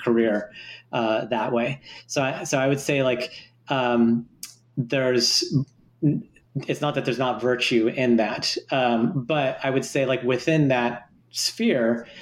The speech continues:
um, being open to other ways you can, you can approach the process. Um,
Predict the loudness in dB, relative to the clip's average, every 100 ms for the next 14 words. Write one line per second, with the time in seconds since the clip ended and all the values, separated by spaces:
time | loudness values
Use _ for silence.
0 | -20 -20 _ -4 0 0 2 2 0 -4
1 | 0 2 2 0 0 -2 -2 -2 0 2
2 | 2 4 4 4 4 4 2 0 2 2
3 | 2 0 -8 -8 -6 -4 -4 -4 -6 -4
4 | -4 -2 -4 -4 -8 -10 -18 -20 -20 _
5 | -2 0 2 2 2 -2